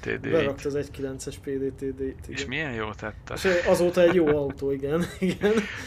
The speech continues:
Speaker 1: Borzalmas ez a boxer dízel. Amúgy én nagy, nagy Subaru fan vagyok, meg imádom az Imprezát, de ez a boxer motor, ez nem arról híres, hogy sok kilométert elmegy. Tök mindegy,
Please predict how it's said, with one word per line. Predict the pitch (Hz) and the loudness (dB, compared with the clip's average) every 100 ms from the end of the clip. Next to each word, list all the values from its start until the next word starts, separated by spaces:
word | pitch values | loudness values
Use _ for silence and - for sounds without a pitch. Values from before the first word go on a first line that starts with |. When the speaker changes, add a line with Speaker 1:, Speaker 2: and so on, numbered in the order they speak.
| - | -2
Speaker 1:
Borzalmas | 131 123 117 113 110 - | 4 6 6 2 2 -2
ez | 117 | -4
a | |
boxer | 110 107 - 117 110 | -2 -2 -4 -6 -4
dízel. | 107 107 107 104 - - - - - - - - 175 - | -6 -6 -6 -6 -10 -18 -18 -18 -18 -18 -18 -10 -10 -6
Amúgy | 131 135 | -2 0
én | 131 | 2
nagy, | 143 139 123 | 4 2 2
nagy | 143 127 | 0 0
Subaru | - 127 113 110 | 0 0 0 0
fan | - 110 | -4 -2
vagyok, | 110 107 110 - | 0 0 -2 -4
meg | 113 | -6
imádom | 117 110 107 104 | -4 -2 -2 -4
az | 104 107 | -8 -8
Imprezát, | 101 104 104 104 107 113 | -8 -2 0 2 2 0
de | 110 104 104 - | 2 2 4 0
ez | 120 | -6
a | 110 | -6
boxer | 113 113 - 117 | -4 -4 -2 -4
motor, | 107 104 110 | -4 -10 -6
ez | 110 101 | -4 -4
nem | 113 107 | -8 -8
arról | 101 101 98 | -8 -8 -10
híres, | 101 104 95 | -8 -8 -8
hogy | 95 | -8
sok | - - | -10 -10
kilométert | - 110 - - - - - - | -10 -10 -8 -8 -6 -4 -4 -4
elmegy. | 113 107 113 - | -6 -6 -8 -6
Tök | 120 - | -4 -4
mindegy, | 113 110 | -6 -6